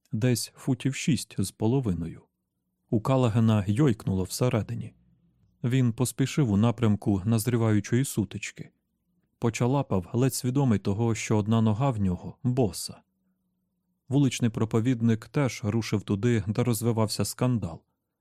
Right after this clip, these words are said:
За цією машиною на перехресті стало інше авто.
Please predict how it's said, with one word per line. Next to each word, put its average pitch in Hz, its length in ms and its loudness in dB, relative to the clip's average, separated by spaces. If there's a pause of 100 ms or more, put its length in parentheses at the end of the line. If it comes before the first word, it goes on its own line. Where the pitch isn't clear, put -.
(480)
За 107 140 2
цією 113 360 4
машиною 113 520 2
на 92 100 0
перехресті 110 680 -2
стало 110 480 0
інше 135 400 -2
авто. - 420 -6